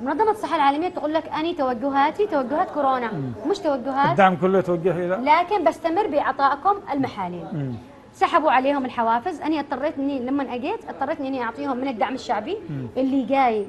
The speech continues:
Speaker 1: من بقية الأقسام، أدعمهم فيه. إضافة لذلك، جميع المرضى الموجودين الآن اللي تشوفهم أو المرضى بشكل عام اللي تجينا، خدماته مجانية،
Speaker 2: مم.
Speaker 1: بما في بتركيب الدم، الفحوصات، غيره،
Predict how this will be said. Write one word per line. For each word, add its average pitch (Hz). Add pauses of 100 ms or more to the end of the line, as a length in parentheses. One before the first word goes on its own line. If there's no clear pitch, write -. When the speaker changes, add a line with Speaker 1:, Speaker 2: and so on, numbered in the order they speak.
Speaker 1:
من 233
بقية 262
الأقسام، 262 (120)
أدعمهم 240
فيه. 254 (480)
إضافة 349
لذلك، 320
جميع 302
المرضى 285
الموجودين 254
الآن 226
اللي 226
تشوفهم 220 (100)
أو 294
المرضى 285
بشكل 277
عام 254
اللي 240
تجينا، 269 (400)
خدماته 294
مجانية، 185
Speaker 2:
مم. 135 (200)
Speaker 1:
بما 311
في 294
بتركيب 247
الدم، 214
الفحوصات، 233
غيره، 226